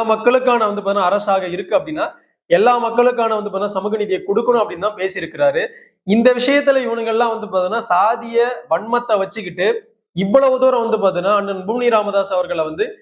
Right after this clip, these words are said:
விமர்சனம் பண்றானுங்க அப்படின்னா இவனுங்கெல்லாம் வந்து பாத்தீங்கன்னா உண்மையான மிகப்பெரிய சாதிய வெறியர்களாகத்தான் நம்மளால பார்க்க முடியுது. புரியுதுங்களா? ஆனா இந்த தற்குறி கூட்டம் என்ன தெரியுமா பண்ணும்? நம்மளைத்தான் வந்து பாத்தீங்கன்னா சாதி வெறி கூட்டம் அப்படின்னு வந்து பாத்தீங்கன்னா சொல்லிக்கிட்டு தெரியும். உண்மையான தற்குறிகள் யாருன்னா இவனுங்க தான்.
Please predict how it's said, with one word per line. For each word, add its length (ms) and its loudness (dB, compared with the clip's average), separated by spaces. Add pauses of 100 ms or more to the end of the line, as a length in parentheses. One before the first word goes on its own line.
(280)
விமர்சனம் 500 2
பண்றானுங்க 440 0
அப்படின்னா 300 -4 (440)
இவனுங்கெல்லாம் 580 2
வந்து 160 -4
பாத்தீங்கன்னா 280 -4
உண்மையான 440 0
மிகப்பெரிய 520 -2
சாதிய 440 -2
வெறியர்களாகத்தான் 760 -2 (400)
நம்மளால 420 2
பார்க்க 260 0
முடியுது. 440 -10
புரியுதுங்களா? 460 0 (380)
ஆனா 240 2
இந்த 160 -4
தற்குறி 400 -2
கூட்டம் 260 -2
என்ன 100 2
தெரியுமா 240 0
பண்ணும்? 400 -2 (360)
நம்மளைத்தான் 520 2
வந்து 120 -8
பாத்தீங்கன்னா 300 -6
சாதி 260 0
வெறி 160 -4
கூட்டம் 300 -2
அப்படின்னு 280 -6
வந்து 120 -8
பாத்தீங்கன்னா 300 -6
சொல்லிக்கிட்டு 340 -4
தெரியும். 300 -4 (360)
உண்மையான 460 4
தற்குறிகள் 580 2
யாருன்னா 300 2
இவனுங்க 340 -4
தான். 160 -6